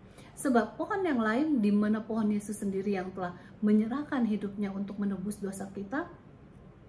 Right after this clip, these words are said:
maka kepada kita diberikan agar kita mempunyai pohon kebenaran yang ditanamkan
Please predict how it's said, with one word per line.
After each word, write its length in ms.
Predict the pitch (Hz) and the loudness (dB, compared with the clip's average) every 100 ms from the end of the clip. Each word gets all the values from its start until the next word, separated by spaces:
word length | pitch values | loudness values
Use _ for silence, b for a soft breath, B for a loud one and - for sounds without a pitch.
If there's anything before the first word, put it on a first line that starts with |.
| - - | -20 -14
maka 480 | 190 202 202 269 285 | -4 -2 0 0 0
kepada 240 | 220 190 185 | -2 0 -2
kita 160 | 208 240 | -4 -2
diberikan 560 | 202 170 180 226 254 262 B B B - | -2 -2 -4 -2 -2 -4 B B B -6
agar 400 | 190 180 180 175 | -4 -2 -4 -6
kita 320 | - 294 277 269 | -4 -2 0 0
mempunyai 560 | 202 175 185 196 196 | 0 -2 -6 -6 -6
pohon 400 | 196 175 175 175 | -6 -6 -4 -6
kebenaran 480 | 170 147 143 131 143 - - | -4 -2 -2 -4 -12 -16 -2
yang 240 | 202 233 | 2 4
ditanamkan 720 | 220 214 190 180 180 180 190 | 4 2 -4 -4 -8 -10 -12